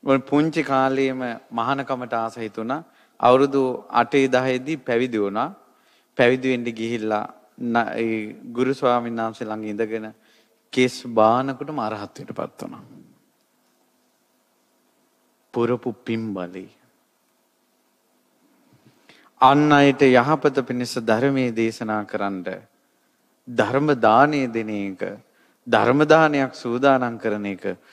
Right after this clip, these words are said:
සුළුපටු පිනක් නෙවෙයි. දැන් ඔන්න මම මෙහිට අද හවස ධර්ම දේශනාවට වඩිනවා කියලා ඔන්න දුර ඉඳලා මිනිස්සු හොයාගෙන ආවා. එතකොට ඔබ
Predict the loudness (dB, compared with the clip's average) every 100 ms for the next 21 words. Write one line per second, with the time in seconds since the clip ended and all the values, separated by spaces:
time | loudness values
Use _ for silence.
0 | _ -14 -8 -4 -4 -6 -8 -8 -8 -6
1 | -6 -8 -12 -12 -16 -20 _ _ _ _
2 | _ _ _ _ _ _ _ _ _ _
3 | _ _ _ _ _ _ _ _ _ _
4 | _ _ _ _ _ _ _ _ 4 4
5 | 4 2 2 2 2 -2 -4 -2 -2 -2
6 | -4 -2 0 2 2 0 -2 0 0 0
7 | -2 -4 -4 -2 -2 0 -2 -4 -8 -10
8 | -8 -10 -10 -12 _ _ _ _ -4 -2
9 | -2 0 4 4 2 -2 -4 -6 -8 -8
10 | -4 -2 -2 -4 -6 -6 -8 -12 _ _
11 | _ _ _ _ _ _ _ _ _ _
12 | _ _ 0 2 6 6 6